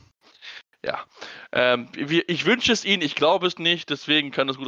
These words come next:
passieren, dass die Jacksonville Jaguars auch diesen Rebuild ziemlich versauen werden. Ähm, ja,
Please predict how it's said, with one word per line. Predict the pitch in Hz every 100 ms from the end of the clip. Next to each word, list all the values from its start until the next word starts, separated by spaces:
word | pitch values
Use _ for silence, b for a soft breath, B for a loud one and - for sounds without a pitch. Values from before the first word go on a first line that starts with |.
| 131
passieren, | 131 131
dass | 123 -
die |
Jacksonville | 143 - 123 107 117
Jaguars | - 113
auch | 107
diesen | - 127 127
Rebuild | 117 117 113 -
ziemlich | - 113
versauen | 113 135 156 160
werden. | 160 151 147
Ähm, | 123 131 127 B B - _ -
ja, | 107 -